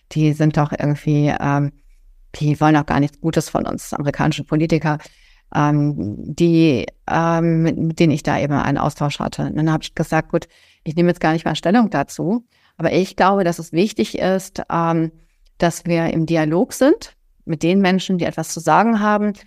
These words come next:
und mit den Menschen, die etwas bewegen.“ Und wenn darunter Menschen sind oder auch Verhaltensweisen sind, die uns nicht gefallen, dann kann das sein. Aber ich glaube, dass die Zeit einfach zu kurz ist, dass wir irgendwie uns leisten können, dass wir irgendwie sagen,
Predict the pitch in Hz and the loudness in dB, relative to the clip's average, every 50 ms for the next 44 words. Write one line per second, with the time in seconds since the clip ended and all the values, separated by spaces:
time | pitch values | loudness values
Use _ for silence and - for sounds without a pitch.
0 | _ _ _ _ - 180 175 170 170 151 151 160 170 165 - - - 147 147 156 | _ _ _ _ -2 2 2 2 2 2 2 2 2 2 0 -2 -2 0 0 -2
1 | 151 - 160 147 147 147 143 143 - _ - 151 147 151 151 - - 151 - - | -2 -2 -4 -2 -2 -4 -6 -10 -14 _ -6 -2 -2 0 0 0 0 -2 -4 -6
2 | 147 - - 160 151 147 160 147 139 139 135 139 - _ _ - - - _ - | -8 -6 -4 -2 0 2 2 2 2 0 -2 -4 -6 _ _ -20 -20 -20 _ -20
3 | _ _ _ _ _ _ - - 160 151 151 151 151 147 - - - 156 170 180 | _ _ _ _ _ _ -4 -2 0 2 2 2 0 0 -4 -6 -4 0 2 4
4 | 208 220 - 196 208 208 208 202 190 - 180 185 180 185 175 151 165 185 269 370 | 4 4 2 2 0 0 0 0 0 0 0 0 0 0 -2 0 2 4 4 4
5 | 370 - - - - 165 - - - 160 151 - - - - 220 - - 196 185 | 2 0 -4 -4 -2 -4 -4 -4 -4 -2 0 0 0 0 -2 -4 -2 0 2 2
6 | 180 185 180 180 165 165 175 175 165 - 160 156 170 - 202 240 - - - 196 | 2 0 -2 -4 -4 -2 -2 -2 0 0 -2 -2 -2 0 -2 -2 -2 -2 -4 -4
7 | - - 175 160 156 156 160 _ _ _ _ _ _ - 170 165 202 202 202 175 | -2 -2 -2 -2 -2 -4 -6 _ _ _ _ _ _ -4 -4 0 2 2 2 2
8 | 190 - 180 196 190 170 143 151 151 _ _ _ _ _ _ - 160 170 175 170 | 0 2 2 2 2 0 -2 -4 -6 _ _ _ _ _ _ -4 -2 -2 -2 -2
9 | - 147 147 160 190 214 202 180 185 - - 180 147 147 - - 185 190 196 - | 0 0 2 2 2 2 2 2 0 -2 -2 -2 -4 -2 -2 -2 -2 0 0 -2
10 | - - 180 170 - - 156 - - - 208 233 220 - - - - 196 196 - | -4 -6 -6 -8 -8 -10 -12 -8 -4 -2 -2 -2 -2 -2 -2 0 0 0 0 -2
11 | - 170 - - 175 - - 170 165 - 165 135 147 156 - 160 151 143 151 240 | -2 -4 -2 -2 -4 -2 -2 -2 -2 -2 -2 -4 -4 -2 -2 0 0 2 2 0
12 | - - 175 165 - - 160 147 160 175 170 170 - - 160 - 160 165 - 170 | -2 -2 -4 -4 -2 -2 -2 0 0 2 0 0 -2 -2 -4 -4 -4 -4 -6 -6
13 | 160 175 165 160 165 156 160 165 156 | -4 -2 0 0 0 0 -2 -6 -8